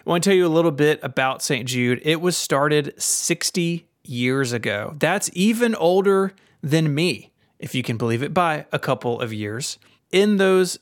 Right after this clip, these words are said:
sixty years, they have grown in size and capability because they believe that children all over the world deserve the same chance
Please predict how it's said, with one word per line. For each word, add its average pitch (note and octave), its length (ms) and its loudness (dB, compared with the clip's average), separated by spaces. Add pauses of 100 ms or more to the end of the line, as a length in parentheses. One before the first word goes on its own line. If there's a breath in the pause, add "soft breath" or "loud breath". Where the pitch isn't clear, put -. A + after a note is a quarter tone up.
(120)
sixty - 320 -2
years, D#3+ 400 0
they C#3+ 220 2
have C3+ 260 -4
grown D3+ 560 -2
in B2 160 -6
size C3+ 460 -2
and B2+ 80 -8
capability B2+ 640 -2
because A#2 380 -8
they C#3 180 2
believe C3+ 460 0
that C3+ 160 -6
children A#2+ 440 -2 (120)
all C#3+ 340 2
over D3+ 260 -2
the D3 120 -2
world A#2 420 0 (420 loud breath)
deserve A#2+ 600 0
the C3 100 -2
same A#2 500 -2
chance - 500 -8